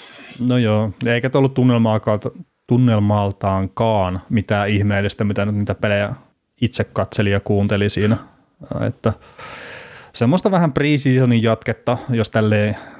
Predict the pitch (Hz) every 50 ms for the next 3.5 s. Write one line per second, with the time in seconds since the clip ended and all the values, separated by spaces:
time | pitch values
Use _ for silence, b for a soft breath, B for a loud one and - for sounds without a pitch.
0 | B B B B B B - 123 113 - 120 104 107 95 92 - - 98 101 101
1 | 107 104 101 98 98 98 98 98 98 95 98 98 104 104 110 - - _ _ -
2 | 107 104 104 101 104 104 101 101 104 101 101 98 - 101 101 104 104 104 110 -
3 | - 110 - - 113 110 - - 117